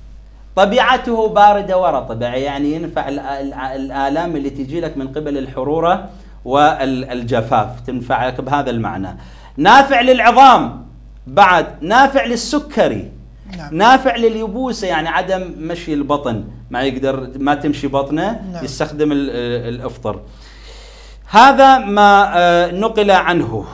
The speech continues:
Speaker 1: ينقل عنه، لكن في الروايات أكثر أكدوا على أنه نافع للعين.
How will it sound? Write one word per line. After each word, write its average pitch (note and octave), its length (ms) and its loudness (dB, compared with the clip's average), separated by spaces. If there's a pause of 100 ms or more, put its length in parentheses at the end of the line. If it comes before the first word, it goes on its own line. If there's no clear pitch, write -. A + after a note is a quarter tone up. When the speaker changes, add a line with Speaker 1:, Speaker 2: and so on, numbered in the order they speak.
(120)
Speaker 1:
ينقل D#3 440 -2
عنه، B2+ 320 -2
لكن D#3+ 380 -2
في D3+ 280 -6
الروايات D#3 680 -2 (140)
أكثر F3 500 -8 (200)
أكدوا D#3+ 520 -8
على B2 300 -8
أنه B2 300 -10
نافع D3 480 -10
للعين. F2+ 500 -16